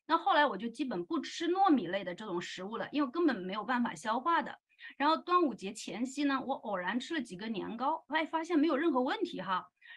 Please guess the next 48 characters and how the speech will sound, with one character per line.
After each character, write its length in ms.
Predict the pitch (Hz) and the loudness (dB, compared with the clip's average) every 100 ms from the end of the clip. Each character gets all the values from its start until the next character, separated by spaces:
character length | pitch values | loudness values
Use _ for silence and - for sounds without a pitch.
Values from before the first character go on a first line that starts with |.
| - | -6
然 100 | - 277 | 2 4
后 60 | |
今 240 | 277 330 359 | 4 0 2
年 220 | 247 233 | 2 4
呢， 220 | 247 247 _ | 2 2 _
终 240 | - 311 330 | 2 6 8
于 280 | 214 202 190 | 6 2 -4
我 120 | - 233 | -4 -4
实 220 | - 233 | -2 -2
现 220 | 233 277 | 0 0
了 100 | 233 | 0
吃 240 | 233 311 | 0 -4
粽 280 | 247 403 294 | 0 4 4
子 140 | 269 180 | 4 -4
自 200 | 196 214 | -8 -6
由， 360 | 185 190 - _ - | -4 -4 -6 _ -10
<laughs> 300 | - - 196 | -8 -8 0
这 140 | 320 | 2
个 80 | 339 | 2
产 240 | 233 220 | 0 4
品 180 | 294 220 | 4 4
真 160 | 247 277 | 2 2
的 80 | |
是 160 | 285 254 | 2 -2
太 340 | - - 302 190 | -6 -2 -2 0
棒 380 | - 233 196 | 8 8 8
了。 120 | 202 240 - - - - - - _ - | 2 -4 -8 -14 -12 -12 -14 -18 _ 0
还 120 | 285 | 2
有 140 | 359 | 2
就 120 | 269 330 | 0 0
是 80 | |
我 180 | 302 185 | 0 -2
公 240 | 180 269 330 | 0 2 4
公 160 | 277 | 2
呢 140 | 208 185 | -2 -4
是 220 | - 233 | -6 -8
新 200 | 247 294 | -2 0
冠 180 | 302 285 | 2 0
后 140 | 285 | -2
遗 140 | 226 | -6
症， 340 | 202 294 226 - _ _ _ _ - | -4 -4 -4 -6 _ _ _ _ -16
他 140 | - 240 | -6 -2
大 140 | 269 | 0
概 180 | 240 240 | 0 -2
去 220 | - 285 | -2 -2
年 240 | 247 185 190 | 0 -2 -4
那 160 | 208 | -6
个 140 | 190 | -6